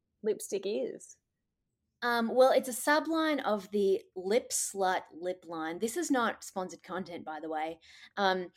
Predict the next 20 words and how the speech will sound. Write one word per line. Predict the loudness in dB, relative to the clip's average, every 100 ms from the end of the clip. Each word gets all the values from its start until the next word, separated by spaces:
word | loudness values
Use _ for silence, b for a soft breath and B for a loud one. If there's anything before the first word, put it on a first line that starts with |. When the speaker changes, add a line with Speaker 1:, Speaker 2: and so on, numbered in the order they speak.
| B 0
Speaker 2:
but | 2 6
over | 4 4
the | -2
summer | 0 2 4 2
when | 2 2 4 2 0 -6 -10 -8
America | -2 2 0 0 -2
was | -2 -6
on | -10 -10
fire | -6 -4 -2 -2
because | -4 -6 -6
black | -2 -4 -4
people | -10 -10
kept | -10 -8 -8
getting | -10
shot, | -10 -8 -2 -2 -2 -6 B B 2
they | 4 6
donated | 4 2 0 0 -2
all | -4 -4
the | -4
proceeds | -6 -4 -6 -6